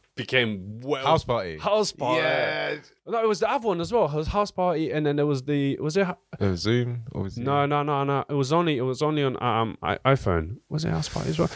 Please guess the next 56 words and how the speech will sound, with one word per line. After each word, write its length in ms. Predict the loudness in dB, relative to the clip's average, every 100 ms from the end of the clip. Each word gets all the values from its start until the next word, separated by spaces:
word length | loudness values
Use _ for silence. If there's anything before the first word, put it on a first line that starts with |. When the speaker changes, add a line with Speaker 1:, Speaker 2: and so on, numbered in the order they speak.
| -8
Speaker 1:
Where, 140 | 0 2
like, 180 | 2
people 260 | 0 -4 -4
can 200 | -2 -2
join, 300 | 4 4 4
like, 240 | 0 0 0
little, 260 | 0 2
like, 220 | 0 0
talk, 240 | 0 0 2
and 100 | 0
they 60 |
would 100 | 0
just, 160 | -2 -4 0
everyone 220 | 2 2
would 80 | 0
just 140 | 0
talk. 320 | 2 2 -2 -20 _
Speaker 2:
Yeah, 220 | 0 2
yeah, 200 | 2 2
yeah. 100 | 2
I 100 | 0
mean, 160 | 0 2
like, 240 | 2 2
I 40 |
remember 340 | 0 2 2 0 0
there 120 | 2
was, 280 | 2 0 -6 -18 -20 -20 -20 -2
yeah, 200 | 0 2
I 40 |
remember, 260 | 2 0 2
I 40 |
remember 240 | 0 0 -2
using 240 | -2 -2
<laughs> 120 | 2
House 180 | 2 2
Party 280 | 2 2 2
for 120 | -4
about, 240 | 0 0
like, 180 | 2 0
two 200 | 0 2
weeks, 200 | 2 0 0
and 60 |
then 120 | -2
there's 160 | 0 -4
just 180 | -6 -4
bare 220 | -2 -2
kids 260 | -4 -6 -6
on 100 | -8
there, 120 | -6
sort 200 | -6 -6
of, 80 | -6
and 100 | -6
everyone's 320 | -4 -4 -6
like, 100 | -4
"Oh, 60 | 0
yes." 260 | 2 0